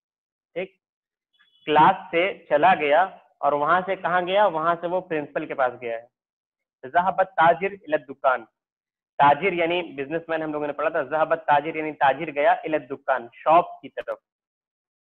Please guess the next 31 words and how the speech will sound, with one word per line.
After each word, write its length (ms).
ठीक। 240
दुकान 400
यानी 220
shop, 400
दुकान 260
हम 100
लोग 140
कहते 200
हैं 80
अमूमन 260
वैसे 260
भी, 100
तो 380
उसी 140
से 120
दुकान 460
है। 160
खरजा 480
हामिदुन 760
मिनल 240
गुरफते 560
व 80
ज़हबा 400
इलल 260
हम्माम, 440
हम्माम। 400
खरजा 300
हामिद, 380
हामिद 380
निकल 360
गया 260